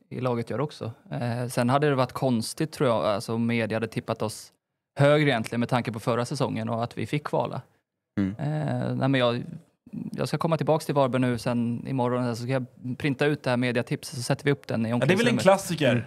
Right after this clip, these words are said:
Speaker 1: Ja.
Speaker 3: att göra.
Speaker 1: Ja, men det, det har
Speaker 3: Eh.
Speaker 1: funkat tidigare för oss, så att det tänker jag,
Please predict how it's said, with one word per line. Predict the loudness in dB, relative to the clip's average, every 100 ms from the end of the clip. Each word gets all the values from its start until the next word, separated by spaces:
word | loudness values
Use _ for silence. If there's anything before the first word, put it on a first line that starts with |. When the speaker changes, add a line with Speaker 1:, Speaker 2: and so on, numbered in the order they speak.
| 4
Speaker 1:
Ja. | 4
Speaker 3:
att | 6
göra. | 4 4 4
Speaker 1:
Ja, | 4 4
men | 4
det, | 2 4 2
det | 2 2
har | 2
Speaker 3:
Eh. |
Speaker 1:
funkat | 2 2 0
tidigare | 2 4 4
för | 4 0
oss, | 0 -2
så |
att | -4
det | -2 -6
tänker | -4 -4 -2
jag, | -2 -2 -4